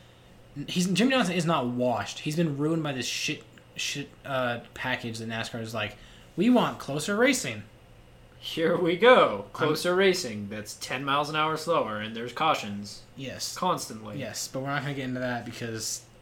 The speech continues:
Speaker 1: we're back.
Speaker 2: We're back.
Speaker 1: You've
Speaker 2: We're not
Speaker 1: heard
Speaker 2: ranting anymore,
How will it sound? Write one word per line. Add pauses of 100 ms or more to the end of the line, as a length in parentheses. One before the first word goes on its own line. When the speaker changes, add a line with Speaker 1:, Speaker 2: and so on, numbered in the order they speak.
(120)
Speaker 1:
we're
back. (300)
Speaker 2:
We're
back.
Speaker 1:
You've
Speaker 2:
We're
not
Speaker 1:
heard
Speaker 2:
ranting
anymore,